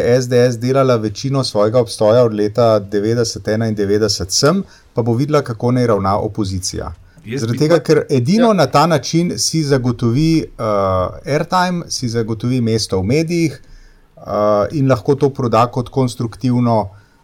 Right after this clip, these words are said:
Speaker 1: eh, konstruktivni prispevek k razvoju, eh, države.
Speaker 2: Ne, tri točke bi
Speaker 3: Tako,
Speaker 2: jaz izpostavil.
Speaker 3: pač ne, ne
Speaker 2: Prva je,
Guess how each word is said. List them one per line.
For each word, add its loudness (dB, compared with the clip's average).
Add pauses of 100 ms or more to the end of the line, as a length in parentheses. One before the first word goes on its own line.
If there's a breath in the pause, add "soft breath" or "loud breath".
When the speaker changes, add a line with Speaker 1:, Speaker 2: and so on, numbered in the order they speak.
(120)
Speaker 1:
eh, -10 (160)
konstruktivni 2
prispevek 2 (240)
k -12
razvoju, 2
eh, -6 (380)
države. 0 (120)
Speaker 2:
Ne, -14 (180)
tri -2
točke -6
bi 2
Speaker 3:
Tako, 2
Speaker 2:
jaz -2
izpostavil. -4
Speaker 3:
pač -6 (160 loud breath)
ne, -12
ne -2 (260)
Speaker 2:
Prva 2
je, 2